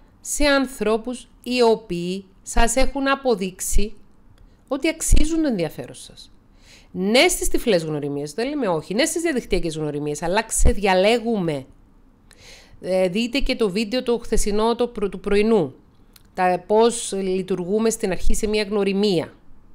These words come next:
Θέλει πολύ προσοχή στην αρχή, καλό ξεσκαρτάρισμα, καλό φιλτράρισμα στην αρχή.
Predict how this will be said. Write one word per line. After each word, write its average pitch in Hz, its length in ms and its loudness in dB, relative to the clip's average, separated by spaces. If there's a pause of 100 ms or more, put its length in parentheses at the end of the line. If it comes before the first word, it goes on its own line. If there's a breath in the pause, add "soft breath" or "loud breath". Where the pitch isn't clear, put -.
(1300 loud breath)
Θέλει 294 460 2
πολύ 214 360 0
προσοχή 240 500 -4
στην 202 240 -6
αρχή, 165 580 0
καλό 185 240 2
ξεσκαρτάρισμα, 196 1040 -2
καλό 175 240 -4
φιλτράρισμα 220 840 0
στην 185 240 -6
αρχή. 151 460 2